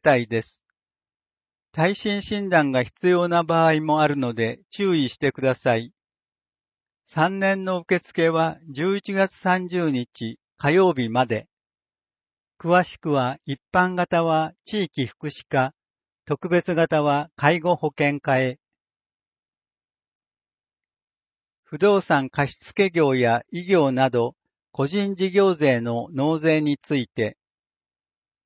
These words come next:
問い合わせ、伊丹県税事務所、課税第一課。電話七八五の九四一七。伊丹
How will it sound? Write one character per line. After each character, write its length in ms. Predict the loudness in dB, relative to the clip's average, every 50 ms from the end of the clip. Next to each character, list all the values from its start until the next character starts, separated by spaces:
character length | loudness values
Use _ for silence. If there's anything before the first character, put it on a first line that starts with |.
| _ _ _ _ _ _ _ _ _ _ _ _
問 220 | -2 0 2 2
い 80 | 4 4
合 60 | 4
わ 120 | 4 2
せ、 360 | 0 0 0 2 2 0 -2 _ _ _ _
伊 120 | -8 0
丹 340 | 2 2 2 4 2 -2 -4
県 280 | -2 -2 -2 -2 -2 -2
税 260 | 0 2 4 4 2
事 40 | 2
務 180 | -2 -4 -4 -4
所、 380 | -4 -4 -4 -4 -4 -4 -8 _ _ _ _ _ _ _ _
課 160 | -4 -4 -2
税 300 | 2 2 2 2 2 2
第 260 | 2 2 2 2 2
一 240 | 0 -4 -8 -14 -14 _ _ -4
課。 220 | -2 -2 -2 -4 _ _ _ _ _ _ _ _ _ _ _ _ _ _ _
電 320 | 0 2 4 4 4 2
話 320 | 2 2 2 0 0 -4 _ _ _ -2
七 240 | -2 0 0 0
八 300 | 0 0 0 -2 -2 -4
五 180 | -4 -2 -2 -2
の 260 | -2 -4 -6 -8 -12 _ _
九 300 | _ -4 -2 0 0 0
四 320 | 0 0 -2 -2 -4 -6 -8
一 260 | -12 -12 -10 -6 -2
七。 400 | 0 0 0 0 -4 -6 -8 -12 _ _ _ _ _ _ _ _ _ _ _ _ _ _ _ _ _ _ _ _ _ _ _ _ _ _ -8
伊 120 | -4 2
丹 280 | 4 4 4 4 2 -2